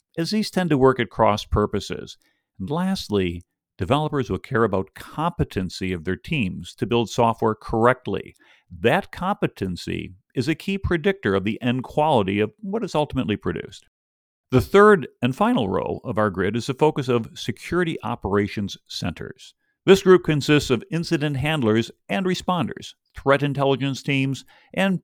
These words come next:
business information systems officers, commonly known as B I S Os. They need to provide clear communication that informs others what they need to do. They need a process and tools that enable convenience so as to reduce friction.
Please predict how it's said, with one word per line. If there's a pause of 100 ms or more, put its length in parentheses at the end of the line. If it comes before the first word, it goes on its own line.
business
information
systems
officers, (240)
commonly
known
as
B
I
S
Os. (720)
They
need
to
provide
clear
communication
that
informs
others
what
they
need
to
do. (440)
They
need
a
process
and
tools
that
enable
convenience (220)
so
as (140)
to
reduce
friction.